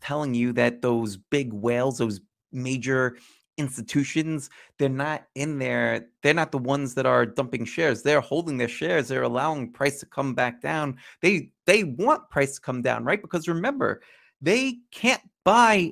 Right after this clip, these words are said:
everything all at once. They need to do their buying over a period of several weeks, several months. So if they keep on buying, that's just gonna keep on driving price up. If they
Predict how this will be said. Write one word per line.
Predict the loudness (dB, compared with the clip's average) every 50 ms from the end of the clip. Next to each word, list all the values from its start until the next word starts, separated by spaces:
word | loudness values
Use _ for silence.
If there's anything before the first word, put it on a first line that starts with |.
| 0 0
everything | 0 0 0 -4 -2 0 0 0 0 -2 -4 -2
all | -2 0 0 0
at | -2 -2
once. | -2 -2 -2 -2 -2
They | -2 -2
need | -2 -4 -6
to | -8 -8
do | -6 -6 0
their | 0 0 0
buying | 0 -4 -8 _ -2 -2 0 0 -2 -2 -4 -2 -2
over | -2 0 2 2 2
a | 2
period | 2 -4 -4 0 0 2 2 2 2 2
of | 2 0 0
several | -4 -4 -4 -2 -2 -2 -4
weeks, | -2 -4 -4 -6 -6 -10 -8
several | -8 -6 -4 -4 -4
months. | -2 -2 -2 -2 -2 -4 -8 -12 -16 -16 -16 -18 -20 -20 -20 -20 _ _
So | -18 -10 -2 0 2 4 4 2 2 0 0 -2 -4 -6 -10 _ _ _ _ _ _ _ _ _ _ _
if | -6 -6 0 _
they | 4 4 6 4 2 -2 -4 -8 -14 _ _ -8
keep | -6 -6 -6 -6 -6 -2
on | 2 6 6 6 6 6 2
buying, | 2 2 2 2 2 2 2 2 0 -2
that's | -4 -6 -2 -2
just | -2 -2 0 0
gonna | 2 2 2 0
keep | -2 -4 -4 -2
on | 0 0 -2 -2
driving | -4 -4 -6 -6 -6 -10
price | -8 -6 -6 -6 -4 -4 -4
up. | -4 -4 -6 -10 _
If | -14 -14 -14 _
they | -4 -2 -2 -2 -2 -4 -6 -10